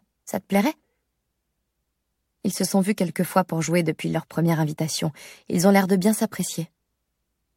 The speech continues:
Nico hausse encore les épaules. D'accord. Puis il reprend sa bande dessinée et recommence à lire. Bon,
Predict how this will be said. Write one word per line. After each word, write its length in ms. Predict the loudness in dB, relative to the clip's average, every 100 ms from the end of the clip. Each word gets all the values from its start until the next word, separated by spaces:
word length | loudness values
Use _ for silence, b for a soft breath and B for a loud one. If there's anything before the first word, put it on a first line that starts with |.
| _ 0
Nico 320 | 0 4 4
hausse 180 | 4 0
encore 280 | -2 0 0
les 180 | 0
épaules. 340 | -2 -2 -6 -8 _ _ _ _ _ _ _ _ _ _ _ _ _ _ 2
D'accord. 460 | 2 4 -2 -2 _ _ _ _ _ _ _ _ _ _ _ _ -4
Puis 140 | 2
il 80 | 2
reprend 280 | 2 -2 0
sa 160 | 2
bande 220 | 4 4
dessinée 440 | 4 0 2 2 2
et 60 |
recommence 440 | 0 0 0 -2 -4
à 60 |
lire. 200 | -8 -10 -16 _ _ _ _ _ _ _ _ _ _ _ _ _
Bon, 340 | 0 2 0